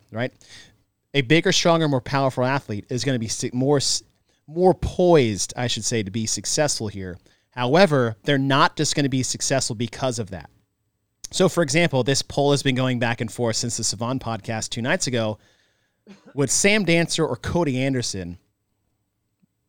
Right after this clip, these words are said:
be more successful in this field? The example I'm trying to make is Sam Dancer three years ago would not beat Cody Anderson in his prime. Sam Dancer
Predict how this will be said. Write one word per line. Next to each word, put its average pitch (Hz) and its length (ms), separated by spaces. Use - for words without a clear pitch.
be 135 140
more 143 260
successful - 680
in 123 200
this 113 260
field? 107 560
The 143 120
example 165 420
I'm 151 80
trying 151 180
to 135 60
make 170 280
is 113 320
Sam 180 440
Dancer 190 720
three 147 340
years 143 320
ago 185 460
would 123 260
not 123 600
beat 127 280
Cody 117 340
Anderson 101 560
in 117 120
his 98 160
prime. 107 500
Sam 156 360
Dancer 139 540